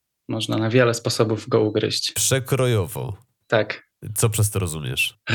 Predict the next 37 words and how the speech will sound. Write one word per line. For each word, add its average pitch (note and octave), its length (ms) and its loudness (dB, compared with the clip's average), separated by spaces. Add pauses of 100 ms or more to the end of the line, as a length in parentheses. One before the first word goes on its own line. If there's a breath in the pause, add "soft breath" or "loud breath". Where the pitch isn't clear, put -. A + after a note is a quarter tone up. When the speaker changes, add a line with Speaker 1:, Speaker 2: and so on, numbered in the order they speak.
Speaker 1:
No, D3 80 4
z C#3+ 80 -2
treningiem E3+ 380 4
jest D#3+ 140 2
jak D3 140 4
z D3 80 0
dietą, B2+ 400 4
tak? A#2+ 380 2
Y, A#2+ 380 0
on B2+ 240 4
odżywia, B2 680 2
odżywia A#2 400 0
nasze G#2+ 240 -2
ciało. A#2+ 460 2 (240 loud breath)
Dieta C3+ 360 4
to C3 120 4
jest B2+ 240 2
spożywienie, A#2+ 600 2
tak? B2 220 2
No, B2 160 0
a A#2 240 2
trening C3 380 4
to - 80 4
jest - 240 -2
taki, B2 220 0 (100)
bym A#2+ 220 0
powiedział, B2 440 2
inny, B2+ 280 2
inny B2 280 0
sposób C3 400 -2
pożywienia, A#2+ 720 2
troszkę B2 300 0
taki A#2+ 480 -2
sposób - 360 0
przekierowania A#2+ 640 4
energii. C#3 600 2 (600 loud breath)
Y, - 40 0